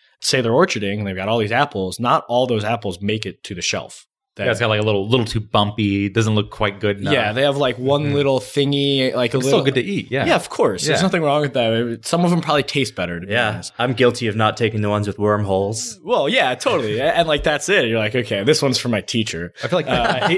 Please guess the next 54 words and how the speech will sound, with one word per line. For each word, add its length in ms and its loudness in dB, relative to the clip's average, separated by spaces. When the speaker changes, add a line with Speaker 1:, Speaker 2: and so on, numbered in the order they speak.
Speaker 2:
a-, 40 -6
asymmetry 480 0
is 80 -2
a 60 -6
sign 220 0
of 120 -6
quality, 420 0
though. 140 0
You 160 -2
know, 200 2
like, 200 0
you 80 -4
look 180 0
at 100 4
it, 80 2
like, 140 0
if 80 -4
it's 60 -4
Speaker 1:
Right. 60 -2
Speaker 2:
a 40 -2
little 160 0
too 160 0
perfect, 460 -2
I'm 100 -8
like, 160 -8
"Oh, 140 2
this 140 0
was, 100 -2
like, 140 -2
made 200 -2
in 60 -10
a 80 -12
lab," 520 0
or, 80 -2
like, 140 -4
"It 60 -4
doesn't 220 0
seem 280 -2
like 180 -2
it 60 -4
was 160 -10
grown 260 0
on 100 0
a 100 -6
tree." 460 -2
Speaker 1:
Well, 140 4
we've 160 4
been 140 0
tricked 500 -2
to 140 2
think 320 -2
almost 540 0
that, 280 0
like, 280 -4